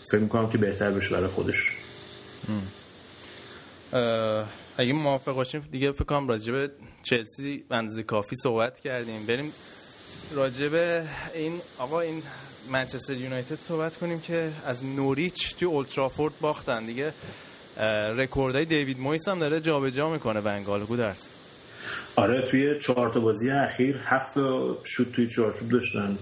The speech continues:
Speaker 1: کلاً توی چهار تا بازی و از شش تا بازی اخیر سه تا بازی اولو مساوی کردن و سه تا باخت پشت سر هم. که خود من چیزی که تعجب کردم این بود که ونگال چرا خودش این داستان رو آورد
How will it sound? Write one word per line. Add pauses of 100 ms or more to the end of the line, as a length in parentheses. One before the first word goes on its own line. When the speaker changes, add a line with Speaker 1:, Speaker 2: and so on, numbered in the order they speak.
(100)
Speaker 1:
کلاً (600)
توی
چهار
تا
بازی
و (120)
از
شش
تا
بازی
اخیر (100)
سه
تا
بازی (260)
اولو (120)
مساوی
کردن (360)
و
سه
تا
باخت
پشت
سر
هم. (840)
که (200)
خود (340)
من
چیزی
که
تعجب
کردم
این
بود
که
ونگال
چرا
خودش
این
داستان
رو
آورد